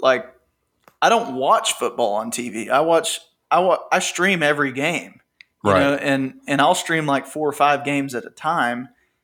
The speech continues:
Speaker 1: And I could not imagine if my team was playing and I couldn't just stream the game. That,
Speaker 2: And it was
Speaker 1: that
Speaker 2: on, it was
Speaker 1: just
Speaker 2: on
Speaker 1: blows my
Speaker 2: pay-per-view?
Speaker 1: mind. Yeah, it, it just blows my mind. It was probably on that little, that, like, Texas football app, you know, that you can get on Roku. <laughs>
Speaker 2: Yeah.
Speaker 1: Like,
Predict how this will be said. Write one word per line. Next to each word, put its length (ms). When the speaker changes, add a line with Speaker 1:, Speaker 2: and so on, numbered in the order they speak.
Speaker 1:
And 180
I 160
could 260
not 260
imagine 460
if 140
my 100
team 280
was 120
playing 760
and 80
I 80
couldn't 240
just 160
stream 480
the 100
game. 300
That, 120
Speaker 2:
And 80
it 20
was 120
Speaker 1:
that 160
Speaker 2:
on, 60
it 40
was 100
Speaker 1:
just 80
Speaker 2:
on 60
Speaker 1:
blows 120
my 80
Speaker 2:
pay-per-view? 460
Speaker 1:
mind. 300
Yeah, 440
it, 260
it 80
just 440
blows 320
my 160
mind. 280
It 40
was 100
probably 240
on 140
that 160
little, 320
that, 80
like, 240
Texas 420
football 520
app, 340
you 100
know, 140
that 160
you 60
can 100
get 100
on 140
Roku. 480
<laughs> 400
Speaker 2:
Yeah. 240
Speaker 1:
Like, 560